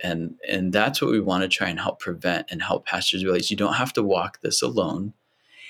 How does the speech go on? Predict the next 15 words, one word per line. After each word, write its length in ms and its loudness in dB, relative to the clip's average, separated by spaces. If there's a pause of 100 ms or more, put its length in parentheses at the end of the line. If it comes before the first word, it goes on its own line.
(120)
and 120 2
we're 140 4
gonna 180 2
help 320 2
you 120 2
look 260 -2
at 100 0
your 140 -2
life. 280 -4 (1000)
And 120 6
then 120 6
they 100 6
provide 420 4
some 180 0
hope. 300 0